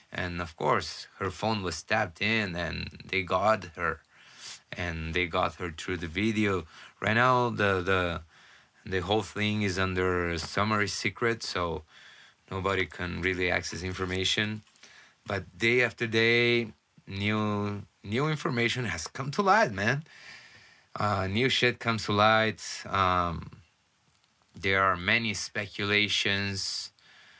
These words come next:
uh, about so many things, and we still need to sit tight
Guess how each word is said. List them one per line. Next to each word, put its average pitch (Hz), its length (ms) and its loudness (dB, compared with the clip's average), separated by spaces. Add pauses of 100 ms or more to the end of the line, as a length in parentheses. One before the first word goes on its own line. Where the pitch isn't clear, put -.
(320)
uh, 85 520 -2
about 85 380 0 (180)
so 120 280 0
many 95 220 -2
things, 95 760 -4 (720)
and 87 760 -4 (640)
we 98 80 -6
still 101 540 -4
need 92 260 -6
to - 200 -10
sit - 680 -8
tight 95 640 -2